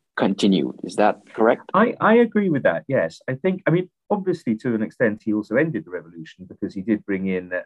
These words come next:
Speaker 2: a, an aristocracy and he called himself an emperor. And so that obviously brought to a shuddering halt all the, um, re-, uh, republican side of the revolution. Equally, he did a, signed a concordat with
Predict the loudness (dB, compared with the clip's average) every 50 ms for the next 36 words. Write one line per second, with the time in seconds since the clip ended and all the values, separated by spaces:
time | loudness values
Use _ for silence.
0 | -6 -6 -4 -4 -4 -6 -8 -8 -8 -8 -8 -8 -8 -10 -4 -2 -2 -2 -2 -4
1 | -8 -8 -6 -4 -4 -2 -2 -2 -4 -4 -6 -12 -16 -18 -20 -18 _ -10 -10 -8
2 | -8 -8 -8 -6 -6 -6 -6 -6 -4 -4 -4 -4 -4 _ -4 -2 -2 0 -2 -2
3 | -4 -8 -12 -10 -8 -4 0 0 0 0 0 -4 -6 -10 -16 -12 -10 -10 -10 -10
4 | _ _ _ _ _ _ 0 2 2 2 2 -2 _ -8 -8 -6 -2 -2 -2 0
5 | -2 -6 -8 -8 -4 -4 -4 -4 -4 -10 -10 -8 -8 -6 -8 -8 -10 -10 -10 -10
6 | -10 -8 -6 -6 -6 -6 -6 -6 -6 -4 -2 -2 -4 -4 -8 -10 _ _ _ _
7 | _ _ -8 -8 -8 -6 -4 -4 -2 -2 -2 -4 -6 -2 -2 -2 0 0 -2 -4
8 | -4 -12 -14 -12 -10 -10 -10 -10 -10 -14 -12 -10 -8 -8 -6 -6 -8 -8 -8 -10
9 | -10 -14 -14 -14 -14 -14 -16 _ _ _ -2 2 2 2 2 _ -2 0 0 0
10 | 0 0 -2 -2 -2 -4 -2 -2 -2 0 2 0 -2 -2 _ -4 -2 -2 -2 -2
11 | -4 -8 -8 -8 -10 -8 -8 -4 -2 -2 0 0 -2 -4 -6 -12 _ -8 -8 -8
12 | -8